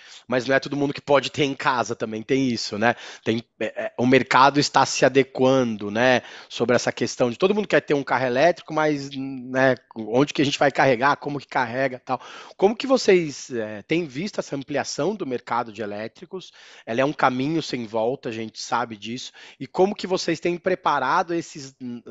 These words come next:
esses lançamentos futuros pra se adequar também ao que o consumidor quer?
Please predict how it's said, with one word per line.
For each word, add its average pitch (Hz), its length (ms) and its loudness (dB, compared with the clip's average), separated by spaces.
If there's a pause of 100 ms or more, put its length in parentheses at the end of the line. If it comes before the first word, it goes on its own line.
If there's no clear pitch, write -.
(120)
esses 113 260 -16
lançamentos 139 760 -4 (460)
futuros 175 760 -6 (260)
pra 143 140 2
se - 140 2
adequar 151 480 2
também 147 320 0
ao 156 160 2
que - 120 -6
o 170 80 -2
consumidor 143 800 -2
quer? 113 340 -6